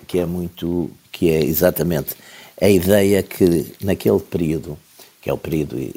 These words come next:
inicialmente, é o período inicial da Guerra Fria,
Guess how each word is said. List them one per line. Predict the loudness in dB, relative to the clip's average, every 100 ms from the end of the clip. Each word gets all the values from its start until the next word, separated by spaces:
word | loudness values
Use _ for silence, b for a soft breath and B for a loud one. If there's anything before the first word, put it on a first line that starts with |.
| -14
inicialmente, | -10 -8 -6 -6 -4 -6 -6 -10
é |
o | -12
período | -8 -8 -6
inicial | -6 -6 -4 -4
da | -6
Guerra | -6 -6 -6
Fria, | -8 -4 -2 -2